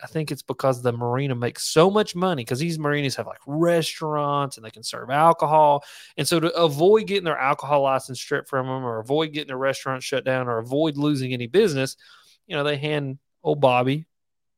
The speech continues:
the T W A officer, the, the, the police officer, you know, hand him a little fifteen hundred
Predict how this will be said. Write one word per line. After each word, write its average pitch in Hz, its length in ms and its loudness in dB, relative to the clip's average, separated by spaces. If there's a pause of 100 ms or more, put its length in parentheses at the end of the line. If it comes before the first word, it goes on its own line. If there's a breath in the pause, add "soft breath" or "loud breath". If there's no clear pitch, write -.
the 131 340 0
T 143 140 2
W 139 260 4
A 127 80 4
officer, 131 540 0
the, 139 180 -4 (560 soft breath)
the, 143 120 2
the 151 200 -2
police 139 340 0
officer, 127 440 0
you 139 80 -2
know, 131 160 -2
hand 139 240 2
him 139 100 -2
a 143 260 -10
little 147 380 -2
fifteen 147 400 -2
hundred 147 520 0